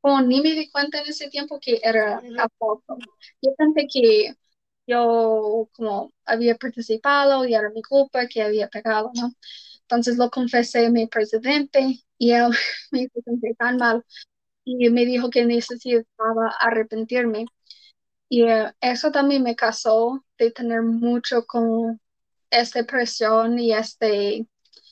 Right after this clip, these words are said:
Speaker 1: deseo de ser tan obediente, porque quería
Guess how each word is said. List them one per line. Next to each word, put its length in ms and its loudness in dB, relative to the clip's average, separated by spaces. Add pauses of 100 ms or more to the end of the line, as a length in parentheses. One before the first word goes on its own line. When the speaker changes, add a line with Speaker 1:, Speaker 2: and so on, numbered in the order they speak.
(160)
Speaker 1:
deseo 560 2
de 160 2
ser 240 -2
tan 220 0
obediente, 720 2
porque 320 -6
quería 580 0